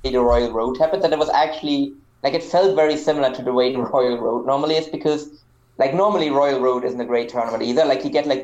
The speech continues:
one or two great matches out of every Royal Road, normally Kento matches. And, like, that's very similar to the way the Champion Carnival went this year, where, like, there were one or two, like, there were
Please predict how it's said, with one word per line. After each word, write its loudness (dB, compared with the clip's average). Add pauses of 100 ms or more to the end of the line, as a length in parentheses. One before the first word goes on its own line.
one 2
or -2
two -10
great -2
matches -2
out 2
of -2
every 0
Royal 2
Road, 2
normally -2 (200)
Kento -4
matches. -2 (500)
And, 0
like, -2
that's 0
very 0
similar -4
to -6
the 0
way 2
the -2
Champion -2
Carnival 0
went 0
this -2
year, 2 (440)
where, 2
like, 2
there 2
were 4
one 2
or -2
two, -8
like, -4
there -2
were 0